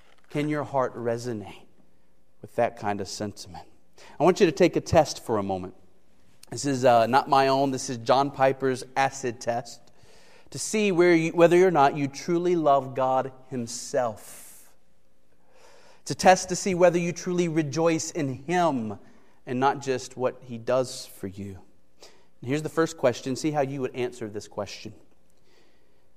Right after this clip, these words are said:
Do you feel more loved when you think God is making much of you?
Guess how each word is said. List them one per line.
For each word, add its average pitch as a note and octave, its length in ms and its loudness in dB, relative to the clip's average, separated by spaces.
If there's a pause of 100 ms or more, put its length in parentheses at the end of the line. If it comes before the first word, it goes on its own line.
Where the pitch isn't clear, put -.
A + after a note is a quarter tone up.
(200)
Do C#3 80 -2
you D3 420 0
feel F3 480 0
more C#3 380 0
loved A#2 640 0 (1000)
when C3 200 -2
you E3+ 140 -2
think E3 400 -2
God C#3+ 360 4
is A#2 180 -4
making C3+ 440 -2
much C3 280 0
of A#2 180 -6
you? B2 380 -8